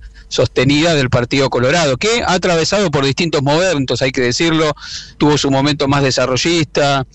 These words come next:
su momento más neoliberal, pero que en los últimos tiempos se ha caracterizado por la hegemonía del cartismo, ¿no? Del sector de, que responde a Horacio Cartes, que es el, la persona más poderosa en términos económicos también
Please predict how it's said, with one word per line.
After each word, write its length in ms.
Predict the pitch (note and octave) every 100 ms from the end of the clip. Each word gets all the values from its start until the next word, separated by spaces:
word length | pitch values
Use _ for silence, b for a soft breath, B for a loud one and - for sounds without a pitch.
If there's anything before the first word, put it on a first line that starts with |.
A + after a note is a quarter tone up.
| B B
su 180 | - C#3
momento 400 | C3 D3 D3 C3+
más 160 | C#3
neoliberal, 680 | C#3 C#3 D3 D3 E3+ E3+ G3+ B B B
pero 240 | - F3+ F#3
que 140 | F3+
en 60 | F#3
los 160 | F3
últimos 360 | G#3 F3 F3 F3
tiempos 300 | G3 F#3+ F#3+
se 60 | E3+
ha 40 |
caracterizado 640 | E3 D#3+ D3 D3+ C#3 F#3
por 160 | D#3 E3+
la 80 | E3+
hegemonía 680 | C#3+ D3 D3 D#3+ F3 F#3 F3 b b b
del 300 | - D#3+ F3+
cartismo, 760 | E3+ D3+ C#3+ G#3 E3+ C3+ C3 A#2
¿no? 240 | B2+ E3+ F#3+
Del 160 | C3
sector 420 | - B2+ - E3+
de, 180 | C#3+ C3 -
que 120 | B2+
responde 360 | B2+ - D3
a 60 | C#3
Horacio 260 | D3 - D3+
Cartes, 420 | F#3+ E3+ D#3 D3+
que 140 | C3
es 100 | C#3
el, 220 | C3+ A#2+ A#2
la 120 | - C3+
persona 580 | C3 - D3 C#3+ B2+ - B B B B
más 220 | - C#3 C#3
poderosa 520 | D#3 C3+ D#3+ F#3+ D3+
en 80 | C3
términos 540 | D3 C3+ C3 B2+ -
económicos 720 | B2+ B2+ C3+ E3 D#3 D3 C3+
también 460 | - B2 D3 D#3